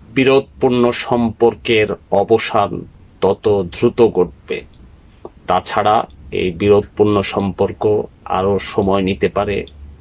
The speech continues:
নির্বাচনকে অনিশ্চয়তার দিকে নিতে পারে,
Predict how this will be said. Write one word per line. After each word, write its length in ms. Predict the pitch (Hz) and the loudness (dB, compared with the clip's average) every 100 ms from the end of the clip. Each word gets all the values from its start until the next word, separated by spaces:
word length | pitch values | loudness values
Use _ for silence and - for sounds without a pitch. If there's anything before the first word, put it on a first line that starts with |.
| - - - - - - - - - - 101 | -20 -20 -20 -20 -20 -20 -20 -20 -20 -8 0
নির্বাচনকে 960 | 104 95 101 101 101 101 - 101 98 - | 0 2 0 2 -2 -2 0 0 0 -2
অনিশ্চয়তার 800 | 92 101 107 - 110 98 104 90 | 0 2 0 2 2 2 0 -4
দিকে 240 | 98 92 95 | -6 -2 -2
নিতে 440 | 95 92 - 95 | 0 -2 0 -2
পারে, 420 | - 101 104 120 | 0 0 0 -2